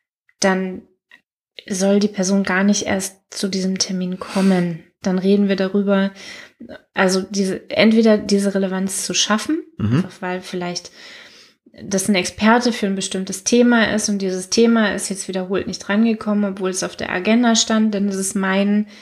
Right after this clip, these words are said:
Speaker 1: meine Verantwortung als Moderator, dieses Thema auf die Agenda zu bringen und das entsprechend auch zu moderieren, dass das Thema drankommt.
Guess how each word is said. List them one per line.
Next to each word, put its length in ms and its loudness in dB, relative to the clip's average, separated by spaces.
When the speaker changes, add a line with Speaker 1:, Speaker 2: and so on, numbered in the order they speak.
Speaker 1:
meine 460 2
Verantwortung 560 -2
als 260 -4
Moderator, 960 2
dieses 300 -2
Thema 380 0
auf 100 -8
die 120 -6
Agenda 520 -2
zu 180 -6
bringen 460 4
und 160 -2
das 140 -6
entsprechend 500 -6
auch 160 -8
zu 180 -8
moderieren, 560 2
dass 140 0
das 160 -8
Thema 340 -6
drankommt. 600 -2